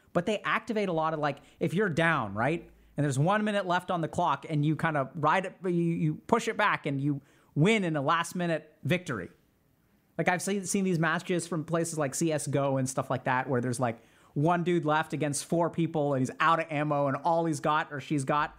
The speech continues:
is a knife. And they go knifing one person down, the next person down, next person down. And then they're triumphant. They've won this grand finals with, like, a knife victory. And it's like, "Oh my God, it's so amazing." And everyone's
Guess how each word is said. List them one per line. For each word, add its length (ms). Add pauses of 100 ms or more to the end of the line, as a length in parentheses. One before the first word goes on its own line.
(160)
is 140
a 60
knife. 480 (1040)
And 160
they 80
go 180
knifing 520
one 220
person 280
down, 240
the 100
next 220
person 260
down, 180
next 200
person 240
down. 160 (180)
And 80
then 100
they're 120
triumphant. 720
They've 180
won 240
this 140
grand 340
finals 440
with, 120
like, 220 (260)
a 80
knife 280
victory. 300
And 60
it's 120
like, 180
"Oh 240
my 180
God, 220
it's 160
so 160
amazing." 380
And 100
everyone's 640